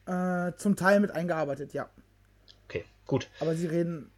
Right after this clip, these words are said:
Speaker 1: er und, äh, Muzzle irgendwas.
Speaker 2: <laughs>
Speaker 1: Namen wieder.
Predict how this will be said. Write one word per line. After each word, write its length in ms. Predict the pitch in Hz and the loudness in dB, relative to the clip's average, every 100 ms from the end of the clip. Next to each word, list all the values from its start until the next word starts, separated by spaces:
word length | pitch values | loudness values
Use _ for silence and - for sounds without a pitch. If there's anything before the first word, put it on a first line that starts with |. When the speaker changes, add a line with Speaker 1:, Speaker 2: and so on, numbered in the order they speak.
| - | -4
Speaker 1:
er 240 | 170 170 | -2 0
und, 320 | 170 170 156 156 | -2 -6 -8 -4
äh, 300 | 156 147 147 | 0 0 -2
Muzzle 460 | 160 156 160 170 | -4 -4 -4 -4
irgendwas. 500 | - 160 147 147 - - - - _ _ - - | -4 -4 -4 -8 -8 -18 -20 -20 _ _ -12 -4
Speaker 2:
<laughs> 120 | 127 | -4
Speaker 1:
Namen 220 | 143 139 | -2 -4
wieder. 220 | 139 139 | -6 -10